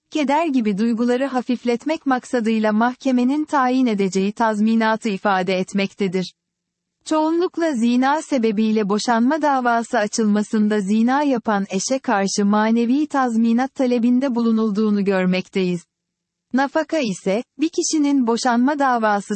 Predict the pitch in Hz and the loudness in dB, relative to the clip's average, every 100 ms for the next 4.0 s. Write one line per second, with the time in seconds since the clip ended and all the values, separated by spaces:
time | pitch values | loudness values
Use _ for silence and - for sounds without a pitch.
0 | - 208 190 - 208 185 185 226 240 294 | -4 -2 -2 0 0 0 -2 -2 -2 0
1 | 320 233 220 233 233 285 - 269 233 214 | 0 -2 0 0 2 0 0 0 2 2
2 | 202 196 208 - 302 320 294 262 - 233 | 2 0 0 -2 -4 0 0 0 -2 -2
3 | 226 226 208 214 196 - 196 202 220 185 | -2 -2 0 -2 -2 -2 0 0 0 -2